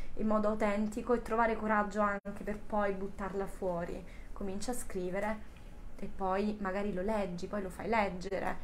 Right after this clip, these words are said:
e poi cominci a parlarne. Credo che sia un passaggio importante. Ehm, rivoluzione ed evoluzione, ehm, a queste due parole poi collego anche un'altra cosa, oltre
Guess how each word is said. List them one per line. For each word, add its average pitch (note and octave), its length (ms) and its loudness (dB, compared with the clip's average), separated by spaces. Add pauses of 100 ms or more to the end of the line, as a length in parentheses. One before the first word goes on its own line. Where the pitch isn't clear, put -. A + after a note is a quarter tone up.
e G#3 100 0
poi B3 240 4
cominci G3+ 380 -2
a F3+ 100 -4
parlarne. F#3 840 -2 (380)
Credo B3 260 6
che G#3+ 100 2
sia G#3+ 200 2
un G#3 80 2
passaggio G#3+ 420 0
importante. - 1080 -4 (340)
Ehm, A#3 920 8
rivoluzione D4+ 1000 6
ed A#3+ 140 6
evoluzione, B3 1080 4
ehm, G#3 460 4
a A3 100 4
queste C4+ 320 2
due A3+ 140 6
parole A3 460 6
poi A3+ 180 2
collego G3+ 340 0
anche G#3+ 240 2
un'altra G#3 380 0
cosa, G3+ 320 2
oltre A#3 180 2